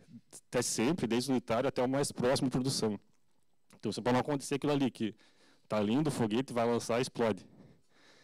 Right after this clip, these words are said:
Então, é, acho que o, se você só tiver teste na, perto de produção, você vai ter problemas, porque, porque se não tiver a base, o teste unitário, teus testes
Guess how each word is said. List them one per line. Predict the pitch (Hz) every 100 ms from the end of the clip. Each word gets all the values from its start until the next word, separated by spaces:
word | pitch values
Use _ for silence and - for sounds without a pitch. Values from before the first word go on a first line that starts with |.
| _ _ _ _ _ _ _ _ _
Então, | 131 123 -
é, | 127 120 117 113 104 - -
acho | 123
que | -
o, | 135 127 - _ -
se | -
você | 131 135 170
só | - 175
tiver | 151 151
teste | - 120 156 -
na, | 120 110 107 98 -
perto | 113 135
de |
produção, | - 131 117 - 120 180 - - _ _ _ _ -
você | - 120
vai | 107 117 127
ter | -
problemas, | - 127 117 131
porque, | - 117 - 117 107 _ _ _ -
porque | -
se | - 120
não |
tiver | 123 127
a | 123
base, | 107 113 139
o | 113
teste | 123 123
unitário, | 131 120 110 117 151 170 - _ _ _ -
teus | 117
testes | - 123 135 -